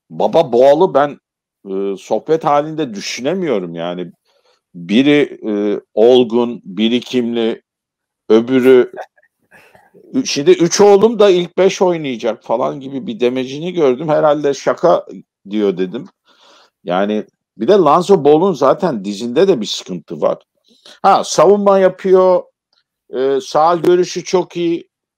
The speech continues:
Bunlar Warriors'ın sistemine uyacak şeyler.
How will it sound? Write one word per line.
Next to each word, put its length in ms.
Bunlar 460
Warriors'ın 760
sistemine 720
uyacak 580
şeyler. 600